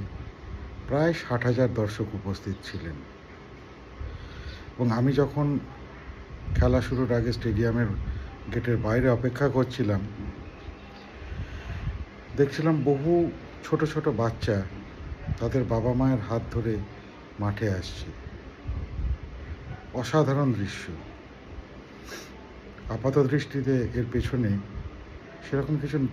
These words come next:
দেখতে না পেলেও একটা কিন্তু গভীর বিষয় লুকিয়ে রয়েছে।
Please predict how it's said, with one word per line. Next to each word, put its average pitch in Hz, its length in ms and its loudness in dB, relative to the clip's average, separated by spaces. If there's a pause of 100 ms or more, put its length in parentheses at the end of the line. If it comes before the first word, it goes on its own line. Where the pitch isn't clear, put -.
দেখতে 131 280 2
না 131 140 6
পেলেও 135 380 2 (840)
একটা - 180 -2
কিন্তু 135 300 2
গভীর 123 400 2 (3000)
বিষয় 135 340 4
লুকিয়ে 107 360 2
রয়েছে। 92 360 -4